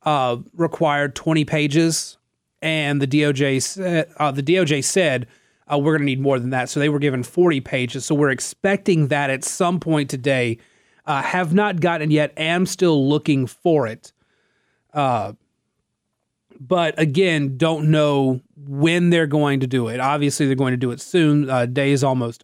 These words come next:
over. But the sealed, detailed inventory of what was taken from Mar-a-Lago has, in fact, been, uh, s-, been put onto the docket, so the judge will be reviewing that.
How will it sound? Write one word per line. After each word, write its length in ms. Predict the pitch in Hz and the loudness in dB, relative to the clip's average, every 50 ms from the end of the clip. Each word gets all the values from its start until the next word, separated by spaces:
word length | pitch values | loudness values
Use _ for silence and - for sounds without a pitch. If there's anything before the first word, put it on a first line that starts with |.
| - | -4
over. 460 | 156 170 170 151 117 117 110 117 120 - _ _ _ _ _ _ _ _ _ _ _ _ _ _ | -2 0 0 0 0 -2 -4 -6 -8 -12 _ _ _ _ _ _ _ _ _ _ _ _ _ _
But 500 | 147 127 117 175 165 156 143 147 147 131 | -10 -4 -2 0 0 0 0 -2 -6 -4
the 500 | 131 156 147 143 139 139 135 135 135 147 - | 0 2 2 4 4 4 2 0 -2 -4 -8
sealed, 920 | - - - - 196 202 202 202 196 185 180 170 160 165 156 156 151 143 127 | -14 -10 -4 0 2 4 4 6 6 6 4 4 2 0 -2 -4 -6 -6 -2
detailed 560 | - 175 180 165 - 180 170 160 151 147 143 | 0 0 0 0 0 0 0 0 0 0 0
inventory 680 | 139 147 156 156 143 151 143 131 - - 135 127 120 117 | 0 0 0 2 2 0 0 -2 0 0 0 0 0 -2
of 80 | 110 | -2
what 160 | 120 135 131 131 | -2 -4 -4 -4
was 120 | 139 131 | -4 -4
taken 280 | - 160 143 127 135 123 | -4 -4 -4 -4 -4 -4
from 140 | - 139 | -2 -2
Mar-a-Lago 600 | 139 139 135 135 127 127 131 127 131 131 131 120 | 0 2 2 2 2 2 2 0 0 0 0 -2
has, 560 | 127 - - - 170 170 170 160 156 156 127 135 | -2 -4 -4 -4 -2 -2 0 0 0 0 0 -2
in 140 | 131 131 | -2 -2
fact, 460 | 123 - - 139 123 117 123 - - - _ _ _ _ _ _ _ _ - 139 127 | -4 -4 -4 -4 -2 -4 -6 -10 -14 -20 _ _ _ _ _ _ _ _ -20 -12 -6
been, 320 | 117 147 139 143 143 143 131 | -2 0 0 2 0 0 0
uh, 220 | 135 139 131 120 | 0 0 0 0
s-, 280 | 120 120 - - - - | -2 -2 -4 -8 -10 -12
been 600 | - 151 151 147 131 160 160 147 143 143 135 147 - | -16 -20 -20 -6 -2 0 0 2 0 -2 -4 -6 -8
put 280 | - - 202 196 - - - | -2 0 0 0 0 -2 -2
onto 400 | 147 156 160 156 156 - - 156 | 0 0 0 0 -2 -2 -2 -4
the 80 | 139 139 | -4 -2
docket, 360 | 127 143 135 139 123 143 131 | -2 -2 -2 -2 -2 -4 -8
so 100 | - 139 | -6 -4
the 60 | 135 | -4
judge 360 | 127 120 123 156 147 139 120 127 | -4 -2 0 0 0 0 0 0
will 220 | 123 143 151 151 | 0 2 2 2
be 160 | 135 143 139 | 2 2 2
reviewing 480 | 131 127 123 113 123 131 127 123 117 117 | 2 2 0 -2 -4 -6 -6 -6 -6 -6
that. 320 | 113 151 170 151 113 - | -4 -2 -2 -2 -4 -8